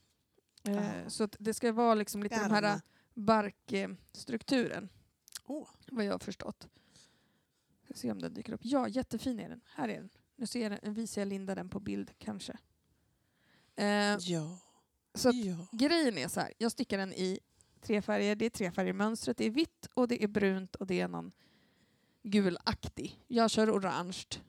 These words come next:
Speaker 1: brunt och vitt. För det var lite det jag hade hemma. Trodde jag. Eh, det räcker inte
Speaker 2: <laughs>
Speaker 1: riktigt.
Speaker 2: Ja, just det. Det var det som, som gjorde att du
Speaker 1: Ja. Alltså,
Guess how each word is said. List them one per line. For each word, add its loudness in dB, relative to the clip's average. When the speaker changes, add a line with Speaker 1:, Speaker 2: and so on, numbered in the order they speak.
Speaker 1:
brunt 0
och 0
vitt. -4
För -10
det -2
var 0
lite -10
det -4
jag -2
hade -2
hemma. 2
Trodde 6
jag. 2
Eh, 4
det 2
räcker 6
inte 4
Speaker 2:
<laughs> -
Speaker 1:
riktigt. 8
Speaker 2:
Ja, 6
just 0
det. 4
Det 0
var 0
det -2
som, -4
som -6
gjorde -2
att -6
du -8
Speaker 1:
Ja. 8
Alltså, 6